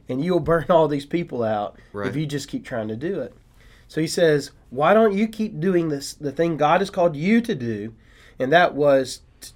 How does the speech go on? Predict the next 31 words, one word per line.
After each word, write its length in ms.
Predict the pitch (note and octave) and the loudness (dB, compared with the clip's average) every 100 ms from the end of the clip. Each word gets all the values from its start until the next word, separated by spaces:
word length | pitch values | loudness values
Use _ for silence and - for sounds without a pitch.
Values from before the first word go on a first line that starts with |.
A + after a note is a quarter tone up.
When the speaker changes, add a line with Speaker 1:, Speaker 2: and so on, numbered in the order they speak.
| - | -12
Speaker 1:
teach 320 | - F3+ - | -10 -10 -8
the 80 | C#3+ | -8
people 360 | C#3 C3 B2 B2 | -6 -8 -6 -4
about 300 | A#2 A2+ - | -4 -4 -4
God, 280 | A2 F#2+ - | -8 -8 -12
to 100 | - | -14
teach 160 | A#2 | -10
Speaker 2:
Mm-hmm. 60 | A2 | -10
Speaker 1:
his 120 | A2+ | -12
statutes 480 | - B2+ B2+ D3 C#3 | -6 -4 -4 -8 -10
and 140 | C#3 B2 | -10 -8
laws. 320 | G#2+ G#2 - _ _ - _ | -8 -8 -12 _ _ -20 _
You 240 | A#2 D#3+ A3 | -2 2 4
do 140 | B3 | 6
that. 460 | D#3 D3 B2+ D#3+ - _ _ | 6 6 6 2 -6 _ _
Speaker 2:
Yeah. 240 | A2 G2+ F#2 - - _ _ | -10 -10 -10 -18 -20 _ _
Speaker 1:
But 320 | B2 B3 G#3 D3 | 6 8 8 6
if 120 | D3 | 0
there's 220 | D#3 C#3+ | -4 -4
smaller 600 | - E3 E3+ G#3 B3 A#3+ | -10 -4 2 4 4 2
things, 720 | A#3 B2+ A#2 B2+ D3+ - - _ _ _ - | -2 -4 -4 -4 -10 -16 -20 _ _ _ -16
appoint 380 | A#2 - A#3+ - | -12 0 0 0
some 120 | F#3 | -4
people 240 | G3 F3+ | -4 -4
that 80 | E3+ | -4
can 160 | D#3+ C#3+ | -6 -4
help 240 | F3+ F3+ | -6 -6
you 100 | D3+ | -8
handle 320 | B2+ D3+ G#3 | -8 -8 -8
those 320 | C3 A2+ G#2 - | -10 -14 -18 -16
things. 440 | G2+ G2 B2 | -16 -16 -20